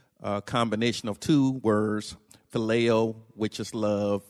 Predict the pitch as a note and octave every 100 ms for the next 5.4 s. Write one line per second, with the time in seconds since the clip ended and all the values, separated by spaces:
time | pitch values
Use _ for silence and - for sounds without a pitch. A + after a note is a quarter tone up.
0 | - G2 F#2+ - F#2+ - C3 G2 G2 G2
1 | A2 - F2 A2 C#3 - G#2 F#2 F#2 _
2 | - _ - A2+ - A#2 C3+ E3 - B2
3 | - G#2 G2 - - A2 - C3+ B2+ -
4 | G#2+ G2 - - G#2 - G#2 G#2+ A#2 A#2+
5 | G#2 F#2+ F#2 -